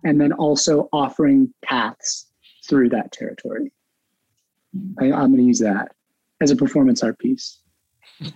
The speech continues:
Speaker 1: And then I was like, because now I'm a working artist, because they might not know it, but I'm doing this as, like, the, like,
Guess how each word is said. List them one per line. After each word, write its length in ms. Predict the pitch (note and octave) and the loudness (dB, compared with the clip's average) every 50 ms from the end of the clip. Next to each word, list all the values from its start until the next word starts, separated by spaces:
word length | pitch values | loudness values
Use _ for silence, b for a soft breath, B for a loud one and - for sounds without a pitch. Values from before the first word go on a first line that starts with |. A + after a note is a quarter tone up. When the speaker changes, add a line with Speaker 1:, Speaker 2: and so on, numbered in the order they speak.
| C#3 - | -4 0
Speaker 1:
And 100 | D3 D3+ | 0 2
then 80 | D3+ D3 | 2 2
I 80 | D3 | 2
was 120 | D3 C#3 C#3+ | 2 2 2
like, 160 | D3 C#3 - | 2 0 2
because 280 | - C3+ - D#3+ C3+ A#2 | 0 0 0 2 2 2
now 560 | C#3 D#3+ F3+ F#3 F3+ D#3+ D3+ D3+ D#3+ E3+ - _ _ _ - D3 | 2 2 4 2 2 2 2 0 0 -2 -4 _ _ _ -4 0
I'm 60 | C#3+ | 0
a 40 | C#3 | 2
working 360 | C3 C#3 C#3+ C#3 - D3 D3 | 2 2 2 2 2 0 0
artist, 560 | D3+ D#3+ D#3 C#3 C3 D3 - - - _ _ _ _ _ _ _ _ _ - | 2 2 0 0 0 -2 -4 -8 -16 _ _ _ _ _ _ _ _ _ -4
because 440 | D#3+ C#3 D#3 D3 C3+ B2+ - - _ _ _ _ - | -2 0 2 2 2 0 -2 -8 _ _ _ _ 0
they 160 | D#3 F3 G3+ | 2 4 4
might 200 | G#3 G3+ F#3 F3 | 4 4 4 2
not 200 | D#3 D3+ D3+ C3+ | 2 2 2 2
know 200 | C3 C3 C3 C3+ | 4 4 4 2
it, 120 | C3+ C3+ - | 0 0 0
but 100 | C#3+ C#3 | -2 0
I'm 180 | C#3 D#3 F3+ | 0 0 2
doing 260 | D#3 D#3 C#3+ C#3 C3+ C3+ | 2 4 4 4 4 4
this 220 | C3 B2 - - | 2 0 -2 -2
as, 100 | B2+ B2+ | -2 0
like, 160 | C3 B2 G#2+ | 0 0 0
the, 220 | B2 A#2+ - C#3 - - | -2 -4 -4 -6 -6 -4
like, 180 | D3 B2+ A#2+ | -2 -2 -2